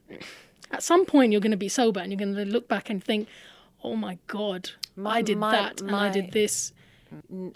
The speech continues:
Speaker 2: you know,
Speaker 1: Get to that point
Speaker 2: something's,
Speaker 1: where you
Speaker 2: imagine if something is so big you can never deal with it. The question is, what is the mercy of the child on that parent?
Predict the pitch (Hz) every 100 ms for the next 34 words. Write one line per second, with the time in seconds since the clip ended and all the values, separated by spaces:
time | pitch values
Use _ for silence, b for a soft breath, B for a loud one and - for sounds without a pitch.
0 | - 185 190 185 247 220 220 - 247 220
1 | 202 208 208 226 254 247 214 - - 190
2 | - 190 180 - - 202 196 165 - 190
3 | 175 - 165 165 165 160 160 160 160 147
4 | 165 160 156 147 131 - - b b b
5 | _ 190 185 - 208 - - 196 175 175
6 | 190 190 185 190 185 180 175 - 180 151
7 | 160 - 165 160 160 151 147 147 - -
8 | 151 151 147 -